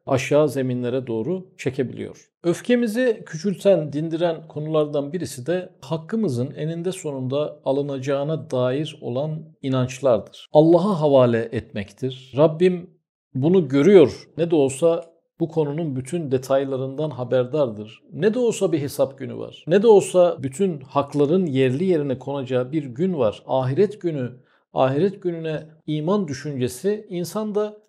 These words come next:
pek çok kişiyle hesaplaşmama, onların hesabını bu dünyada görmeme,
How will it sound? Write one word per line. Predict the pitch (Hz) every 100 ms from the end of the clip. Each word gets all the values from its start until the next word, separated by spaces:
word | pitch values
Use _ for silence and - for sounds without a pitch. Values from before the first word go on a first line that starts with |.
| _ -
pek | 247 -
çok | 226 - -
kişiyle | - 165 202 196 165
hesaplaşmama, | 135 - 175 - 190 - 147 117 101 - _ _ _
onların | 135 143 156 185
hesabını | 151 - 147 143 170 147
bu | 147
dünyada | 151 147 143 139 175 180 - -
görmeme, | 123 143 180 127 101